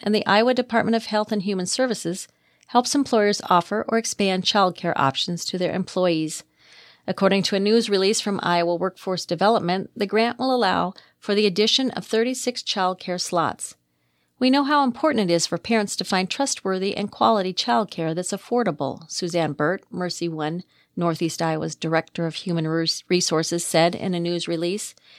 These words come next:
"We're thankful the state is working with us and other employees, excuse me, other employers to address this need." Mercy One has partnered with Friendship Village's on-site child care facility, It Takes a Village,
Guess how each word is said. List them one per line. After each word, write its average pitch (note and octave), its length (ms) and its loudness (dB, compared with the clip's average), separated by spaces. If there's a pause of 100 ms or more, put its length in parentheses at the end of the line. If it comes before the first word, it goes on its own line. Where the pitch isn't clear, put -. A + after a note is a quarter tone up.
(240)
"We're B3+ 120 4
thankful C#4 440 2
the E3 80 0
state G3 300 2
is G3+ 160 -2
working A#3+ 300 2
with G3+ 180 2
us D3+ 240 -4 (100)
and F#3 240 -2
other G#3 240 2
employees, F#3 720 0 (540)
excuse A3 320 0
me, E3+ 100 0
other F3+ 220 2
employers E3+ 680 0
to F#3 120 -2
address F#3 400 0
this - 260 -8
need." F#3 400 -2 (720)
Mercy A3+ 360 0
One A3 180 4
has G#3 140 0
partnered F3 480 -2
with E3+ 120 -2
Friendship - 540 0
Village's F#3 500 -4
on-site A#3 600 0
child A3+ 340 -2
care E3+ 160 -6
facility, D#3+ 640 -8
It - 220 -4
Takes - 280 -4
a F#3 60 -2
Village, F3+ 480 -4